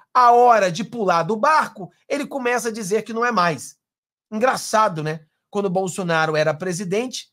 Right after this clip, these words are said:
eram bolsonaristas. Quando os, os,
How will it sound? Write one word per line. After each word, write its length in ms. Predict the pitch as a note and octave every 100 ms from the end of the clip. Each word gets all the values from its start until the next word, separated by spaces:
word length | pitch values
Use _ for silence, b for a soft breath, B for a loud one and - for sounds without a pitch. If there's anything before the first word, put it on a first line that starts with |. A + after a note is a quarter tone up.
| _
eram 300 | A3+ A3 A3+
bolsonaristas. 1000 | A3 A3+ - A#3 A#3+ G3 F3 - G#2+ - _ _ _
Quando 320 | A#3+ B3+ B3
os, 160 | G3+ - - G3 G3
os, 120 | G3+